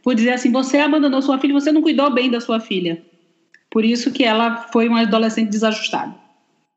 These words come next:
Percebe? A culpa, porque a culpa é sua, porque você priorizou fazer algo que era uma oportunidade que você tinha naquele momento e você simplesmente deixou sua filha na creche, bem cuidada, com todos os, os, é, atendendo,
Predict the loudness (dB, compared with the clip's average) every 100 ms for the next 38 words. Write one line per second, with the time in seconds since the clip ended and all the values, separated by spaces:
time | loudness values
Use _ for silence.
0 | _ _ -20 -6 -2 0 2 2 0 0
1 | 0 2 2 2 -2 -4 -8 -8 -4 -2
2 | -2 0 0 2 2 0 0 0 2 2
3 | 0 -6 -6 -4 -4 -4 -2 0 0 0
4 | 0 2 2 0 0 0 0 0 0 2
5 | 0 -2 -4 -4 -2 -4 -4 -4 -2 -2
6 | -4 -6 -4 -4 -2 -4 -2 -2 0 2
7 | 0 0 2 2 0 -2 -6 -14 _ 2
8 | 4 4 2 2 2 2 0 0 -2 0
9 | 0 0 0 -6 -20 _ _ _ -2 0
10 | 2 2 2 0 -2 0 2 2 2 0
11 | 2 2 0 -2 -4 -4 -4 -6 -10 -10
12 | -8 -8 -8 -6 -4 -2 -2 -4 -4 -2
13 | 0 2 2 2 0